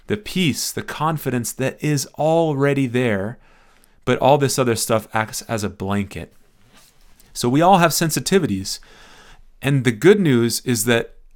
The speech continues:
really uncovering what those are and then doing the work around that to, to strip that, those layers away, redefine how you see yourself,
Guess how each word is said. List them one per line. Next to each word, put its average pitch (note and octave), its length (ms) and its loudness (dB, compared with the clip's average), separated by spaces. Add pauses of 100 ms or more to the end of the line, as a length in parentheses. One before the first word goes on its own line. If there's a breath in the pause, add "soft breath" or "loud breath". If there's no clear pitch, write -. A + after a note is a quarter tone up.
(140)
really F3 460 0
uncovering D3 800 -2
what D#3 180 -2
those B2 300 -2
are B2 320 2
and A#2+ 120 -4
then B2+ 180 0
doing C3+ 360 0
the A#2 80 -2
work B2+ 300 0
around A#2 420 0
that G#2 240 -6
to, G#2 380 -4 (580 soft breath)
to A2 500 -2 (140)
strip - 520 -2
that, B2 280 -2
those A#2 280 0
layers A2 320 0
away, F#2+ 340 -6
redefine A#2+ 880 -4
how A2 100 -6
you G#2 160 0
see G#2 200 -8
yourself, G2 580 -8